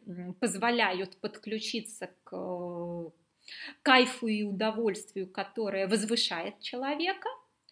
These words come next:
то, м, э, алкоголизм, наркомания, курение, преступная деятельность,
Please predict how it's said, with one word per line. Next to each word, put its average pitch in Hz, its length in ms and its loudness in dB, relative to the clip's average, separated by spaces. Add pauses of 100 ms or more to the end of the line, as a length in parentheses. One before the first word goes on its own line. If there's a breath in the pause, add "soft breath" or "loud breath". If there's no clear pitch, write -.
(680 soft breath)
то, 370 680 4
м, 196 200 -6 (960)
э, 226 40 0
алкоголизм, 220 1040 0
наркомания, 214 800 -2
курение, 214 760 -2
преступная 294 720 -2
деятельность, 196 720 -8